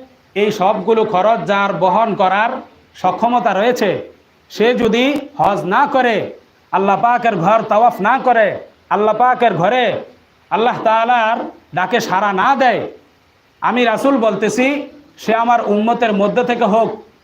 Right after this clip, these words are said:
যদি সে হজ না করে সে ইহুদি হয়ে মারা যাক বা নাসারা হয়ে মারা যাক, আমি রাসূলের কোনো, তার ব্যাপারে কোনো কৈফিয়ত থাকবে না, তার ব্যাপারে কোনো, আমার কোনো দায়িত্ব নেই।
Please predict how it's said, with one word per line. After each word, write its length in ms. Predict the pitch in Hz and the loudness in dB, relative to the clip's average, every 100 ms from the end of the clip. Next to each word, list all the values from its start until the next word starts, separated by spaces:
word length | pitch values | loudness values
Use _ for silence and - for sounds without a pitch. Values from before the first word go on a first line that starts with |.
| _ 131 | _ -4
যদি 220 | 220 269 | 0 0
সে 380 | 240 233 240 285 294 - _ _ _ _ _ _ _ | 0 2 2 0 -4 -18 _ _ _ _ _ _ _
হজ 240 | - 220 240 | 0 0 0
না 180 | 220 233 | 0 0
করে 460 | 240 247 269 277 - - | 2 2 2 0 -8 -8
সে 300 | - 226 196 | -2 2 2
ইহুদি 360 | 214 262 277 | 2 2 2
হয়ে 180 | 254 262 | 4 2
মারা 260 | 226 226 247 | 2 2 2
যাক 240 | 277 262 - - _ _ _ | 4 2 -2 -18 _ _ _
বা 160 | 214 220 | 0 2
নাসারা 360 | 220 208 269 | 2 2 2
হয়ে 200 | 233 240 | 2 2
মারা 240 | 226 220 240 | 2 2 4
যাক, 200 | 254 226 - - _ _ | 2 0 -8 -20 _ _
আমি 180 | 214 226 | 0 2
রাসূলের 420 | 214 214 262 240 | 2 2 2 2
কোনো, 220 | 208 214 | 0 0
তার 200 | 208 202 | 2 0
ব্যাপারে 340 | 196 196 208 208 | 0 0 0 0
কোনো 480 | 208 214 262 - - | 2 2 2 0 -8
কৈফিয়ত 400 | - 185 180 185 - | -2 -2 0 -2 -2
থাকবে 260 | 139 120 131 | -8 -10 -12
না, 100 | - - _ _ _ _ _ _ _ _ _ _ _ _ _ | -12 -18 _ _ _ _ _ _ _ _ _ _ _ _ _
তার 220 | - 226 254 | -2 -2 0
ব্যাপারে 340 | 262 285 277 | 0 2 2
কোনো, 220 | 262 262 | 2 2
আমার 280 | 269 262 269 | 4 4 2
কোনো 180 | 262 247 | 2 0
দায়িত্ব 360 | 226 247 277 | 0 -2 0
নেই। 440 | 285 285 240 151 | 2 2 0 -6